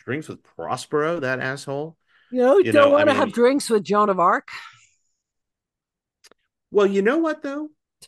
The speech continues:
Speaker 2: <laughs>
Speaker 1: Actually, I don't know about that. I don't wanna have drinks with Joan of Arc from history. Boring.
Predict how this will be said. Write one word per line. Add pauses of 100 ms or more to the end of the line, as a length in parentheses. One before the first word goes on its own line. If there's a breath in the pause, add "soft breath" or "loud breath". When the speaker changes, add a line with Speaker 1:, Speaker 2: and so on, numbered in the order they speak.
Speaker 2:
<laughs>
Speaker 1:
Actually, (920)
I
don't
know
about
that. (680)
I
don't
wanna
have
drinks
with
Joan
of
Arc
from
history. (200)
Boring.